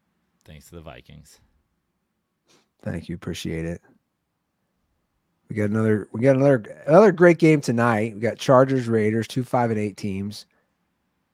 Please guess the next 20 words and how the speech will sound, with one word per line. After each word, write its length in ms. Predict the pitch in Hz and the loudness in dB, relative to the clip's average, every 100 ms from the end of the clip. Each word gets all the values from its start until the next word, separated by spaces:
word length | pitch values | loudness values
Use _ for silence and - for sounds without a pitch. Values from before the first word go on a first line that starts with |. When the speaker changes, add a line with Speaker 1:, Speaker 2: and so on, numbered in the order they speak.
| _ _ _ _ _ _ _ | _ _ _ _ _ _ _
Speaker 2:
featuring 540 | - 123 110 117 107 | -6 -6 -4 -4 -6
two 160 | 107 117 | -6 -6
backups. 720 | 101 87 - 90 - - - _ _ | -6 -8 -8 -12 -12 -18 -20 _ _
So 160 | - 107 | -16 -14
I'm 100 | 92 | -12
excited 360 | 95 110 107 | -10 -8 -6
about 220 | 110 104 98 | -6 -6 -8
that. 280 | 82 85 - _ _ _ _ _ _ _ _ - | -8 -10 -12 _ _ _ _ _ _ _ _ -10
Justin 340 | 113 113 117 | -8 -6 -6
Speaker 1:
I 20 | |
don't 80 | 110 | -4
Speaker 2:
Herbert 80 | 104 | -4
Speaker 1:
even, 100 | 101 | -6
Speaker 2:
is 120 | 92 _ | -8 _
Speaker 1:
I 100 | - | -18
don't 100 | 120 | -16
even 140 | 135 101 | -16 -16
remember 320 | 92 92 87 | -16 -16 -16
who 160 | 82 98 | -16 -16
the, 220 | 85 | -16